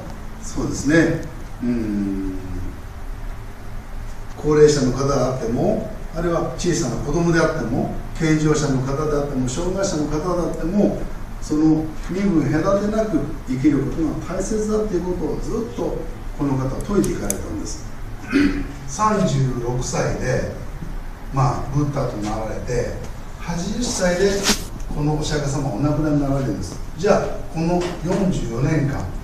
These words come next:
何がやってたかといったら、ずーっと道を説いて歩き回ってたんです。まあ、インドですから雨季はありますからね、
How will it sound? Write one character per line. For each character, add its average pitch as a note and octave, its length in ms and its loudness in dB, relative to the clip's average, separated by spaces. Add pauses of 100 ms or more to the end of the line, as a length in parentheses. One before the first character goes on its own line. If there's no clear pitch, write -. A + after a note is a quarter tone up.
(260)
何 D#3+ 260 2
が - 140 0
や - 60 -4
っ - 20 -6
て - 100 -6
た - 60 -6
か - 100 -4
と - 20 -4
い - 20 -4
っ - 220 -6
た - 60 -4
ら、 - 120 -4 (440)
ず C#4+ 220 8
ー - 20 4
っ - 20 4 (680)
と F#3+ 60 -2
道 F#3 100 2
を - 160 0 (480)
説 C#3+ 380 4
い G#3+ 400 6
て - 120 -2 (140)
歩 G#3+ 280 2
き - 120 4
回 - 140 4
っ - 20 0 (140)
て - 180 -8
た - 80 -6
ん D#4 140 -6
で - 60 -6
す。 - 160 -10 (600)
ま E3 80 -2
あ、 F3+ 40 2
イ G#3+ 60 4
ン G#3 100 4
ド F3+ 80 6
で D#3 100 6
す - 120 2
か D3+ 80 2
ら D3 40 2
雨 F3+ 160 2
季 F3 80 4
は C#3+ 120 6
あ - 20 2
り A#2 80 0
ま A#2 120 -2
す A2 200 -4
か G2 60 -2
ら F#2+ 180 0
ね、 F3+ 100 0